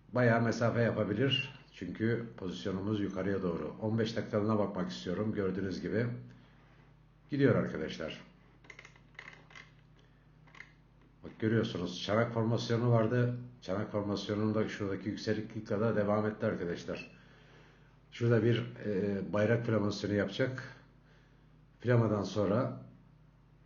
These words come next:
işte şu yükselişin devamı yukarı doğru gidecektir diye tahmin ediyorum ve nacizane görüşüm, yatırım tavsiyesi değildir. Anlık grafiğine bakacak olursak,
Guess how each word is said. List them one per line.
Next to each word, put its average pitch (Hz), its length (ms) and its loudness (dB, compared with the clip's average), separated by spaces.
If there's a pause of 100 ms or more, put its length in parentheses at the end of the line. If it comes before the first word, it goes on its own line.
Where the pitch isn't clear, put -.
(160)
işte 123 460 -2 (160)
şu - 180 -4
yükselişin 113 760 2
devamı 107 380 4
yukarı 110 360 2
doğru 110 400 2
gidecektir 98 580 -2
diye 120 260 2 (180)
tahmin 104 420 0
ediyorum 110 800 2
ve 107 400 -2 (160)
nacizane 95 560 0
görüşüm, 85 520 -2
yatırım 87 380 -4
tavsiyesi 87 480 -4
değildir. - 520 0 (480)
Anlık 170 280 2
grafiğine 104 360 4
bakacak 87 340 2
olursak, 87 520 -4